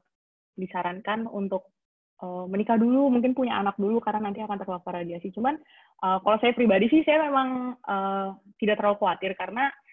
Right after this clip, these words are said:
selama kita ada melakukan pemeriksaan yang diberikan terpapar radiasi, kita selalu disediakan,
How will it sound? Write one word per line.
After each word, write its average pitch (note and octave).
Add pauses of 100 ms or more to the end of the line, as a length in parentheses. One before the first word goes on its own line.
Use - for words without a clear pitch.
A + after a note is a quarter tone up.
(160)
selama G3 (160)
kita A3+
ada G3+
melakukan G3+
pemeriksaan A3+
yang A#3
diberikan F#3+ (160)
terpapar G3
radiasi, F#3
kita C4
selalu A#3+
disediakan, F#3+